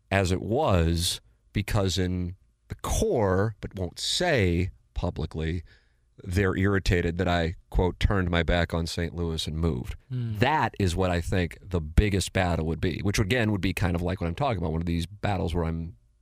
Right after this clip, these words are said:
Speaker 1: fighting a ghost, because what's really the issue is not actually being presented. That is what I think it would be. Because I did the show from the end of December, we were probably off at that time,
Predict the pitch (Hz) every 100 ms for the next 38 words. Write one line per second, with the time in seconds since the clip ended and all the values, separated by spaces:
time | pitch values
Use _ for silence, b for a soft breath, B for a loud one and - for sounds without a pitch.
0 | _ - 92 82 82 85 101 85 - -
1 | - - 78 - - 90 - - 95 110
2 | 107 101 101 123 - 92 87 90 95 107
3 | 107 92 95 - 90 85 90 85 - B
4 | B - 87 90 80 - b b b 82
5 | 113 120 98 87 85 - 87 73 76 92
6 | - - B B B B B - - 92
7 | 90 92 175 147 120 113 95 92 90 b
8 | - 95 92 - 120 143 139 110 - 107
9 | 85 80 87 87 - 92 82 80 85 -
10 | - 87 - - 78